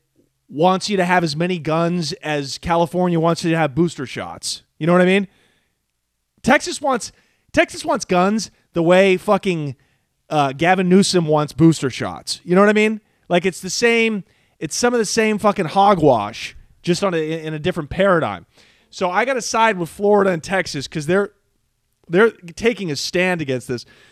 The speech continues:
So if Florida and Texas, uh, refuse to,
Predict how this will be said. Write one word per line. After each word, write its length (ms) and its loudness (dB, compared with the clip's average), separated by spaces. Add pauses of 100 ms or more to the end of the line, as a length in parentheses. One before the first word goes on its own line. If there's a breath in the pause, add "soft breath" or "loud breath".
(200 soft breath)
So 180 2
if 160 4
Florida 400 0
and 140 -4
Texas, 500 -2 (1400)
uh, 200 2
refuse 920 2
to, 600 6